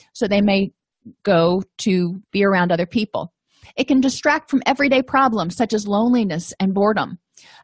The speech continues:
Um, my grandfather, when he got older and his eyesight went, and especially once his Parkinson's started setting in,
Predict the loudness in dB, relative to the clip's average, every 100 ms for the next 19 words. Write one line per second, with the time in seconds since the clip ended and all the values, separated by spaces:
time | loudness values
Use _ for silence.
0 | -10 -10 -4 0 0 2 2 2 2 2
1 | 0 0 2 2 0 -2 -2 0 0 2
2 | 2 2 2 2 -2 0 0 2 0 0
3 | -2 0 -2 -4 -6 -2 -2 0 0 0
4 | -2 -4 -2 -2 -4 -6 -8 -8 -2 -2
5 | -2 -2 -2 0 0 -2 -4